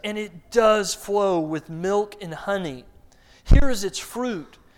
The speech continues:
But the people who live there are powerful, and the cities are fortified and very large. We even saw descendants of Anak there. The Amalekites live in the Negev. The Hittites, Jebusites, and the Amorites live in the hill country.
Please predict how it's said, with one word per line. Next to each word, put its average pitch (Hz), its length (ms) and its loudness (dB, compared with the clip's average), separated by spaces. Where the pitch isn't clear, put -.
But 208 140 -2
the 220 60 -10
people 262 260 -4
who 202 140 -4
live 220 340 0
there 240 220 0
are 180 220 -2
powerful, 185 840 -2
and 170 100 -10
the 190 80 -6
cities 269 480 -8
are 285 220 -2
fortified 220 880 -6
and 190 160 -12
very 208 360 -4
large. 190 600 -6
We 226 140 -8
even 277 320 -6
saw 185 260 -2
descendants 208 480 -6
of 175 160 -8
Anak 208 480 -12
there. 127 380 -10
The 185 80 -2
Amalekites 220 760 0
live 196 140 -4
in 180 80 -6
the 170 80 -6
Negev. 175 460 -2
The 160 80 -4
Hittites, - 560 -2
Jebusites, 214 680 -4
and 160 80 -12
the 156 100 -12
Amorites 233 440 -6
live 170 120 -8
in 160 40 -14
the 160 60 -10
hill 247 200 -6
country. 156 400 -10